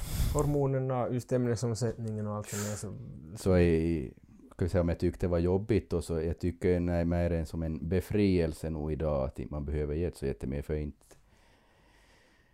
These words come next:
Speaker 2: det är ju inte, vad heter det, jag har inte problem på det viset till, till hallande vikter, men jag behöver inte kämpa för till hall-, jag behöver inte kämpa för till ha luppan heller.
Speaker 1: Mm. Ja.
Speaker 2: Men skulle jag ge till samma mängd som jag gjorde förr, så skulle jag nog varit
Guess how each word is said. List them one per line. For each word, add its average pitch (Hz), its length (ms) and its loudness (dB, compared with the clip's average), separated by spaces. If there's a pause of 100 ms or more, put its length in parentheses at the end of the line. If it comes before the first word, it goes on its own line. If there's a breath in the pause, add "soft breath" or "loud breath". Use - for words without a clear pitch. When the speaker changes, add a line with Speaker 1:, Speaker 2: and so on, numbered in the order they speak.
Speaker 2:
det 101 120 8
är 101 100 12
ju 104 200 12
inte, 95 180 2
vad 101 100 4
heter 95 340 6
det, 87 140 4 (1300 loud breath)
jag 92 80 0
har 98 160 8
inte 104 140 4
problem 104 640 10
på 90 180 2
det 87 100 6
viset 82 400 0
till, 80 180 -4 (140)
till 80 120 2
hallande 87 540 4
vikter, 76 360 -4
men 82 120 -2
jag 78 80 -2
behöver 82 260 0
inte 80 180 -4
kämpa 82 220 -2
för 78 100 -4
till 78 120 -2
hall-, 78 320 -2 (360)
jag 92 120 -12
behöver 85 160 -2
inte 85 100 -8
kämpa 87 180 -4
för 78 80 -8
till 76 100 -6
ha 82 100 -2
luppan 80 420 -6
heller. - 280 -14 (160)
Speaker 1:
Mm. 101 120 -6 (840 soft breath)
Ja. - 100 -14 (440)
Speaker 2:
Men 87 140 -8
skulle 85 200 0
jag 82 100 6
ge 85 80 4
till 80 140 2
samma 92 580 6
mängd 85 380 2
som 82 180 -4
jag 80 100 -2
gjorde 78 200 -2
förr, 95 320 6
så 82 160 -4
skulle 78 200 -6
jag 78 80 -2
nog 78 160 -4
varit 73 340 -2